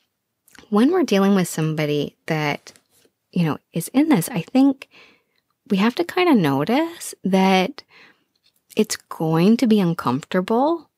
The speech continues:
because it's an uncomfortable situation. And it's going to feel like a problem, but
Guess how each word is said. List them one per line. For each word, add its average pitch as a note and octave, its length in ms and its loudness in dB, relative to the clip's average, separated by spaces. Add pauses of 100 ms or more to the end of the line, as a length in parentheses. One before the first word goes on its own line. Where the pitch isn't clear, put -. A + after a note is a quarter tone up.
(140)
because F#3+ 300 0
it's - 160 -6
an E3+ 60 0
uncomfortable E3+ 720 -2
situation. - 920 -8 (640)
And F#3+ 160 4
it's - 200 -2 (120)
going G3 480 4
to - 100 -4
feel F3+ 240 0
like D#3+ 220 -4
a D#3+ 60 -6
problem, G#3+ 920 -2 (800)
but A3 440 0